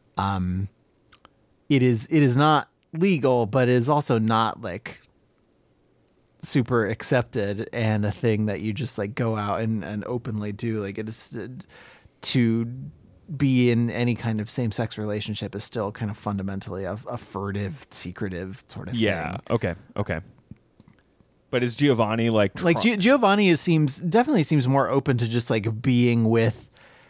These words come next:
Speaker 1: David in whatever form that takes and just, like, letting that run its course. He doesn't seem super hung up on it saying anything about, like, his masculinity.
Speaker 2: Okay.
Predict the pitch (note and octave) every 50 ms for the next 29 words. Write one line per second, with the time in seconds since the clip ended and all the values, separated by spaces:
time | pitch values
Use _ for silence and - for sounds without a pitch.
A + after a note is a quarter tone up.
0 | _ _ _ - - A#2 - C3+ A#2+ A#2+ A#2+ A2+ A2+ A2+ A2 G#2 A2 A2 A2+ A#2
1 | A2 A2 A2+ G#2+ G#2+ G#2 G2 - - C3 A#2+ A2+ G#2+ A#2 A2+ G#2+ G#2 G#2 - _
2 | _ - - A#2 G#2+ G#2+ A2+ G#2+ - G#2 G2+ F#2+ G#2 - - - G2 G2 - A2
3 | A2 G2+ G#2 G#2 G#2+ G#2 G#2 G#2 G2+ G2+ G2+ F#2+ - _ _ _ _ _ _ _
4 | _ _ _ _ _ _ _ _ _ _ _ _ _ _ _ _ _ _ _ _
5 | - C3 A2+ A2+ G#2+ G#2 G2+ G2 - - - - C#3 B2+ A2 G#2 G2+ - C3+ B2
6 | A#2 A2 A2 A2+ G#2 - - C3 A#2+ A2+ A2 A2 G#2+ G#2+ G#2+ - _ _ _ _
7 | _ _ _ _ _ _ - - _ - - - - C#3 - C#3 B2 G2+ A#2 A#2+
8 | A#2 A2+ A2 A2+ A#2+ - - A2+ A2 A2 A#2 A2+ G#2+ A2 A2 - G#2+ B2 B2 A2
9 | - - - - A#2 A2 A2 A2 A2+ A#2 A2+ A2 A2+ G#2+ G2+ F#2+ F#2+ F2+ - -
10 | G#2 G#2+ - - C3+ C#3 C3+ A#2 A2 - A2+ G#2 G2+ F#2 - - - - A2 G#2
11 | G2 F#2+ F#2+ F2+ D2+ F#2 F#2 F#2+ G#2+ A2+ - _ _ - A2+ A2+ A#2 B2 B2+ B2
12 | - A#2 G2 G#2